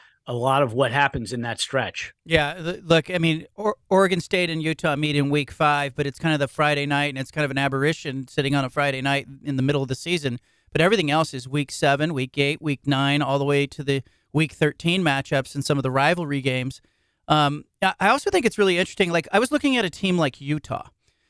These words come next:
Speaker 2: You know, they're, they're playing that Florida game on a Thursday to start week one, and then it's Baylor. And there's the question of Cam Rising kind of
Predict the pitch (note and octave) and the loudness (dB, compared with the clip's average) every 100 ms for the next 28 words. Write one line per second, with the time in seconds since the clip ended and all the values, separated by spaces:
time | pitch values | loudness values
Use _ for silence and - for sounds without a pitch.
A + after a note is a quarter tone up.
0 | _ G3 E3+ D#3+ - _ - F#3+ G3+ - | _ 4 4 4 0 _ -6 2 2 2
1 | F#3+ F#3+ A#3+ B3 A#3+ G#3 G3 - _ G#3 | -2 0 2 4 4 4 2 -2 _ 4
2 | G3+ G3 F#3+ F#3 F3+ E3+ - E3 E3 - | 6 4 2 2 2 2 2 0 0 0
3 | E3+ D#3 - E3 D#3+ E3 _ _ _ D#3 | -2 -2 0 4 4 4 _ _ _ -4
4 | D#3+ - D#3 C3+ A2+ B2+ _ _ _ _ | -2 0 0 0 -2 -10 _ _ _ _
5 | _ - F#3 F3+ F3+ - E3 G3+ A3 - | _ 2 4 4 0 -2 2 2 2 2
6 | F#3 D#3 C#3+ C#3+ D3 _ - F3+ F3 F3 | 2 4 2 -2 -4 _ 0 2 2 0
7 | E3+ G3 F#3+ A3 - D4 - B3+ F3+ A3+ | 0 2 2 0 2 0 2 -4 -2 0
8 | G3+ F#3+ G3 G3 E3+ D3+ F3 F3 E3+ | 0 2 2 2 0 0 2 0 0